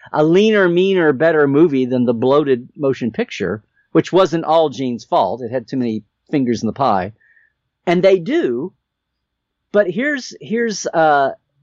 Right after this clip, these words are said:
here's Nick Meyer, who's written and done a movie, Seven percent Solution, right, and Time After Time. And he comes in, he has no ego to bruise. He's like, "Fine,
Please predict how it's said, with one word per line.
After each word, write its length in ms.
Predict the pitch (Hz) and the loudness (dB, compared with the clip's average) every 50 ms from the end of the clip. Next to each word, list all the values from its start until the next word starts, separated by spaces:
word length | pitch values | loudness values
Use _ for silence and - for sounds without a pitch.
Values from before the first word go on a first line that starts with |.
| _ _ _ _ | _ _ _ _
here's 320 | - - 190 190 180 - | -6 0 0 0 2 2
Nick 180 | - 190 185 - | 2 0 0 0
Meyer, 520 | 165 160 175 190 208 202 165 135 123 123 | 0 0 0 2 2 2 2 0 0 -2
who's 300 | 120 143 156 151 131 156 - | 0 0 -2 -2 -2 -6 -12
written 460 | 202 175 143 185 202 - 147 139 147 151 | -6 0 0 2 2 0 -2 -4 -4 -4
and 180 | 139 139 135 | -2 -2 0
done 140 | 131 151 185 | 2 2 2
a 60 | 226 | 0
movie, 320 | 175 123 110 101 87 120 127 | 0 -2 -2 -2 -4 -6 -4
Seven 260 | - - 151 143 139 | 0 0 0 0 -2
percent 340 | 123 131 - - - - - | -4 -6 -4 -6 -6 -8 -6
Solution, 520 | - 123 113 110 104 104 - 113 120 139 147 | -4 -2 0 0 -2 -2 -4 -4 -6 -4 -2
right, 260 | 123 135 117 135 131 | 0 0 2 2 2
and 140 | 117 123 123 | 0 -2 -2
Time 220 | - 143 139 135 | -2 -2 0 0
After 240 | 131 127 - - 117 | -2 -2 -4 -6 -8
Time. 480 | - - 151 143 120 107 110 120 117 _ _ _ _ _ _ _ _ _ _ _ _ _ _ - | -6 -4 -2 -2 -2 -2 -4 -6 -8 _ _ _ _ _ _ _ _ _ _ _ _ _ _ 0
And 100 | 175 160 | 2 2
he 100 | 196 220 | 2 0
comes 320 | - - 262 247 240 226 | 0 0 0 0 0 2
in, 200 | 302 330 311 240 | 2 2 2 2
he 180 | 185 254 262 220 | 2 0 0 0
has 240 | 233 269 277 262 - | 0 0 0 0 0
no 140 | 247 247 233 | 0 0 0
ego 200 | 233 214 190 214 | 0 2 2 2
to 80 | 196 196 | 2 2
bruise. 400 | 165 220 254 233 165 127 110 - | 0 0 0 2 0 0 -2 -4
He's 180 | - 214 185 | -4 -2 0
like, 160 | - 208 196 - | 0 0 0 0
"Fine, 240 | - 247 214 165 | 0 -2 -2 -2